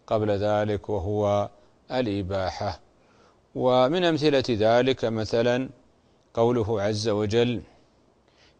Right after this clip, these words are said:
"يسألونك عن المحيض قل هو أذى فاعتزلوا النساء في المحيض ولا تقربوهن حتى يطهرن فإذا تطهرن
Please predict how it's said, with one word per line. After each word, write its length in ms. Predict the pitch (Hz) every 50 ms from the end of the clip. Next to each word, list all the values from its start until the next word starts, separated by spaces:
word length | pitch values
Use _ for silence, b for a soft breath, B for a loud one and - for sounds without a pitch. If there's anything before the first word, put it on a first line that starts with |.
| b 110
"يسألونك 640 | 104 - - 120 120 131 147 151 135 123 104 -
عن 240 | 120 113 110 117 120
المحيض 580 | 113 110 110 107 90 104 123 135 131 127 131 -
قل 160 | - 113 110
هو 380 | 98 113 117 117 113 101 120 135
أذى 300 | 123 123 123 120 120 107
فاعتزلوا 580 | 117 113 107 95 127 127 120 120 120 117 117
النساء 520 | 113 107 107 104 - - 127 123 120 117 107
في 100 | 120 117
المحيض 460 | 113 123 123 - 151 156 123 92 82 - - b b b b b b b
ولا 260 | - 104 107 113 131 135
تقربوهن 800 | - 135 - - 120 117 117 113 113 107 101 123 123 117 110 98
حتى 420 | - 110 107 - - 107 104 101
يطهرن 420 | 101 95 - 113 117 117 110 95 - - b b b b b b
فإذا 500 | - 107 113 113 113 117 104 110 110 107
تطهرن 920 | - 113 107 98 117 107 101 98 101 120 131 131 131 131 139 143 147